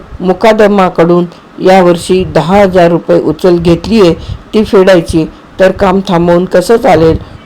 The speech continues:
म्हणून निशाच्या जागी काम करायला मी म्हाताऱ्या आईला तिची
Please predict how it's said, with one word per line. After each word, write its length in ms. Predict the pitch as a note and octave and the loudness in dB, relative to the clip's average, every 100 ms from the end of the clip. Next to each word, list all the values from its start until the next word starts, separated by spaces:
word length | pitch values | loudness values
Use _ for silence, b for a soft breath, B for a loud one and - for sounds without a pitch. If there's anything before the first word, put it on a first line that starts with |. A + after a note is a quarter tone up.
| G3 | -2
म्हणून 360 | G3 G3+ F3 - | 2 2 0 -4
निशाच्या 560 | F3+ F#3+ - A3+ A3 G3+ | -2 -2 0 0 2 0
जागी 360 | F3+ E3 E3+ | 2 0 0
काम 300 | E3+ F#3+ F3 | -2 0 -2
करायला 460 | E3+ F3 F#3 F#3 D#3+ - B B - | 0 2 2 2 -2 -4 B B -4
मी 260 | F#3+ F#3 - | 0 0 -2
म्हाताऱ्या 520 | F#3 E3 E3 G3+ G3+ - | -4 -4 0 2 2 2
आईला 420 | D3+ E3+ G3 F3 D#3 B B - | 2 2 2 0 -2 B B -14
तिची 240 | G3 F#3+ | -10 -4